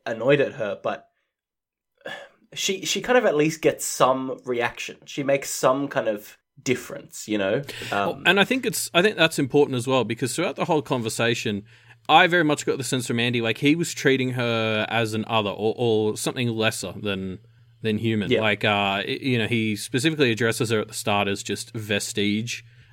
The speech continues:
Speaker 2: Um,
Speaker 1: Yeah.
Speaker 2: like, he doesn't sort of care about her name. And then there's a point where he,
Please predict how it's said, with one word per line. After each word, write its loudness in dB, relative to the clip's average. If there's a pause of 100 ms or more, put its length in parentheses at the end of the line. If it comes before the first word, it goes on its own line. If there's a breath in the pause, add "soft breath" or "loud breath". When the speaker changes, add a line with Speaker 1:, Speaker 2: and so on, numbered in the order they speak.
(120)
Speaker 2:
Um, -2
Speaker 1:
Yeah. 0
Speaker 2:
like, -2
he 0
doesn't 0
sort -4
of -12
care 2
about 0
her -2
name. 0
And -4
then 0
there's 0
a 2
point 2
where 2
he, 0